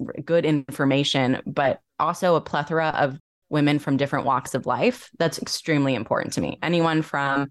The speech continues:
quite literally a rocket scientist to a psychologist to, you know, a doctor that,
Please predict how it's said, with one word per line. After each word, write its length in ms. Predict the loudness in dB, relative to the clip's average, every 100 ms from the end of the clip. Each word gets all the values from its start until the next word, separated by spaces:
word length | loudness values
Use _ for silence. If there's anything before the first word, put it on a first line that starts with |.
| _
quite 340 | -8 -2 -2 0
literally 320 | 2 4 2
a 60 | 0
rocket 340 | -2 -2 -4
scientist 720 | -2 -2 0 2 0 -2 -10 -12 _ _
to 500 | -2 2 2 2 0 -2
a 80 |
psychologist 1000 | -4 -4 -2 0 2 2 0 -2 -2 -8 -10 -6
to, 480 | 0 2 2 2 -2 _ _ _
you 100 | 0
know, 120 | 2 2
a 100 | 2
doctor 420 | 0 0 0 0
that, 300 | 0 -2 -2